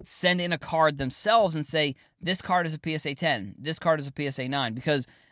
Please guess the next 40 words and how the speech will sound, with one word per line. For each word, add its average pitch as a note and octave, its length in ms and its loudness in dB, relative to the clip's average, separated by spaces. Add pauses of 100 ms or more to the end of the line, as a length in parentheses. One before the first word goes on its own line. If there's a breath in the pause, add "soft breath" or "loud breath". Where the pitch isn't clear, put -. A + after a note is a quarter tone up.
(120)
I F#3 120 8
don't A#3+ 100 0
know G3+ 140 2
how E3 320 2
they're E3+ 120 2
gonna D#3 180 0
determine C3+ 600 -4
what A#2 220 0
is B2+ 160 -4
a A2 60 -8
ten B2+ 300 -4
and A#2 120 -4
what A2+ 160 -4
is G#2+ 100 -10
a G#2 40 -8
nine, A2+ 520 -2 (1160)
the, D#3+ 240 0
the C#3+ 160 2
computer D#3 440 2
at F2+ 80 -6
least. G2 380 -12 (240)
I D3+ 100 2
think D3 220 0 (400)
you, D3 180 -10 (260)
'cause, C#3 260 -2 (100)
and D#3+ 200 -2
they E3 80 2
also E3 240 0
just D#3 140 -4
have D#3+ 120 0
to D#3 60 4
have, C#3+ 160 2
they D3 160 -2
basically G3+ 300 -4
just E3 180 -8
have D#3 120 -8
to D#3 80 -4
have C3+ 180 -4
the A#2+ 60 -10
database G#2+ 640 -4